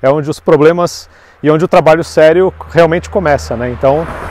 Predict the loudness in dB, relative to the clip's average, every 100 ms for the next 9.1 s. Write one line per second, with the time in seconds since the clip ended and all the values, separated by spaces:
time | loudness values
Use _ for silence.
0 | -8 -2 0 0 2 2 2 2 2 2
1 | 0 0 0 0 -2 -4 -4 -2 0 0
2 | -2 -2 -6 0 0 2 0 -2 0 -2
3 | -2 -6 -8 -8 -6 -6 -10 -20 -20 -20
4 | -18 -8 -6 -4 -2 -2 0 0 0 -6
5 | _ _ -6 0 0 0 -6 -4 -4 -4
6 | -6 -10 -10 -6 -2 -4 -4 -12 -12 -6
7 | -4 -4 -8 -8 -8 -8 -8 -12 -18 _
8 | _ _ _ -6 -6 -6 -10 -10 -10 -12
9 | -16